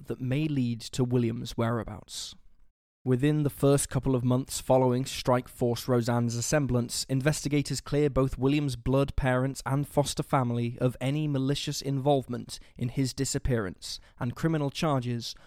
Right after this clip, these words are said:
are not considered. At around the same time, authorities fear William is the victim of a paedophile circuit operating around New South Wales.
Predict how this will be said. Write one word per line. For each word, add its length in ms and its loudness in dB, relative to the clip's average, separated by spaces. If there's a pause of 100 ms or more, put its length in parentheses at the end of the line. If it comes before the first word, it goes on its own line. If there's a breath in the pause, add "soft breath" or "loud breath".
(120)
are 160 2
not 420 0
considered. 600 -6 (420 loud breath)
At 160 4
around 240 6
the 80 0
same 260 2
time, 400 2 (220 loud breath)
authorities 600 2
fear 300 6
William 380 2
is 160 -2
the 80 -2
victim 500 -2
of 160 -4
a 60 0
paedophile 680 0
circuit 680 0 (200 loud breath)
operating 560 0
around 520 0
New 160 2
South 420 -4
Wales. 540 -6